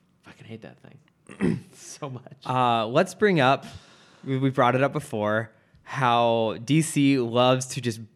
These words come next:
Speaker 2: brutally destroy any non-human villain.
Speaker 1: So I,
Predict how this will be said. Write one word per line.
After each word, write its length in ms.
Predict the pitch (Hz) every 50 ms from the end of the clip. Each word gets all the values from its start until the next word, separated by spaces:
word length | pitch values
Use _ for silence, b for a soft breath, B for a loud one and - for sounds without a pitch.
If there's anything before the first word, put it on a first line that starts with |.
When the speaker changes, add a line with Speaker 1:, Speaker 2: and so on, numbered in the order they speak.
| _ _
Speaker 2:
brutally 540 | - 131 127 135 147 151 151 156 156 156 156
destroy 1120 | 143 131 127 - - - - - - - 139 135 139 135 131 120 113 110 107 107 104 104 104 b b b b b _ _ -
any 240 | 117 117 120 123
non-human 920 | 117 113 107 104 101 104 104 104 104 107 104 - - 107 101 98 95 95 92
villain. 380 | 90 87 - - - - 104 101 107 B B B B B B B B B
Speaker 1:
So 340 | _ - 214 226 226 220 - - _ _ -
I, 140 | - 156 160